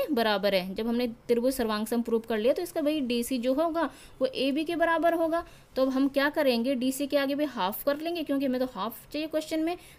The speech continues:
तो इसका डीसी का भी मैंने हाफ लिख लिया, हाफ डीसी, इसका मैंने क्या कर लिया, हाफ एबी।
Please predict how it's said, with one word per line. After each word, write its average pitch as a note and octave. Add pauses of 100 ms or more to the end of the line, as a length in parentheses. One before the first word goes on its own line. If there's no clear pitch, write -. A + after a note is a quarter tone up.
तो -
इसका A#3+
डीसी B3+
का C#4
भी C#4+
मैंने C#4+
हाफ G#3+
लिख A#3+
लिया, C#4+
हाफ A#3
डीसी, C4
इसका B3+
मैंने B3+
क्या C4+
कर C#4+
लिया, E4
हाफ A3+ (360)
एबी। G#3